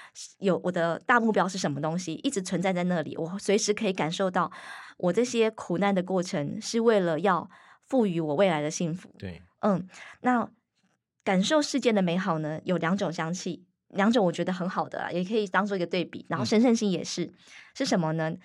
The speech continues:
Speaker 1: 感受世界的美好有两个香气可以推荐，一个是天竺葵，
Speaker 2: 嗯。
Speaker 1: 一个是玫瑰。
Speaker 2: 哦。
Speaker 1: Alan，你觉得
Speaker 2: 嗯。
Speaker 1: 这两个你会马上想到什么？就是在价钱上。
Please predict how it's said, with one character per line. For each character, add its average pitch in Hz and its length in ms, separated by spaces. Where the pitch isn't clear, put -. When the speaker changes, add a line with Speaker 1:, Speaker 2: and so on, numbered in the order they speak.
Speaker 1:
感 170 140
受 262 120
世 262 140
界 233 60
的 214 80
美 165 100
好 180 180
有 156 200
两 160 180
个 165 80
香 180 140
气 185 80
可 185 100
以 180 60
推 170 120
荐， 170 220
一 - 20
个 208 140
是 220 140
天 294 200
竺 190 200
葵， 160 400
Speaker 2:
嗯。 107 120
Speaker 1:
一 190 80
个 208 100
是 214 80
玫 170 220
瑰。 165 280
Speaker 2:
哦。 107 260
Speaker 1:
Alan， 202 220
你 170 160
觉 170 180
得 170 240
Speaker 2:
嗯。 98 240
Speaker 1:
这 254 120
两 175 200
个 160 160
你 170 140
会 208 80
马 190 120
上 185 160
想 165 140
到 151 100
什 - 160
么？ - 220
就 180 100
是 175 220
在 165 560
价 196 100
钱 180 160
上。 156 240